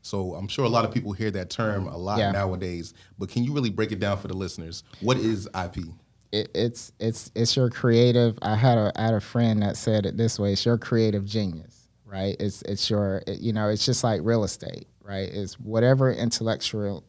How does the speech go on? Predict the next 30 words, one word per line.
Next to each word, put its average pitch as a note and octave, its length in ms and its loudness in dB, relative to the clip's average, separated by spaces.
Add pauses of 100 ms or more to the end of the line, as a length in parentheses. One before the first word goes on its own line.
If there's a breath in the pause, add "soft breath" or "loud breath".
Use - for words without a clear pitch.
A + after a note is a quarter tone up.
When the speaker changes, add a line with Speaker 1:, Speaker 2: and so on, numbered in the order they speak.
(160)
Speaker 2:
intellectually A2+ 840 -2
you G#2 220 -2
create G#2 760 -4
that F#2+ 180 -8
you G#2 200 -6
express, - 760 -4
right? G2 300 -2 (800)
And A2 140 2
there A#2+ 300 6
are, G#2 400 0 (520 soft breath)
um, G2+ 440 0 (240)
really C#3+ 300 8
five A2+ 760 2
areas G2+ 540 0
of F#2+ 160 -10
intellectual F#2+ 640 -6
property. - 640 -8
There, G2 320 -4
there G2+ 120 -4
are F#2+ 60 -2
trademarks, G#2 840 0
which G2+ 260 -10
we G2+ 80 -4
talked G2+ 320 -4
about. G2 460 -4 (360 soft breath)
They G2 120 -6
protect, - 440 -2
like, G2 220 -2
logos F#2+ 760 -2
and C2+ 240 -12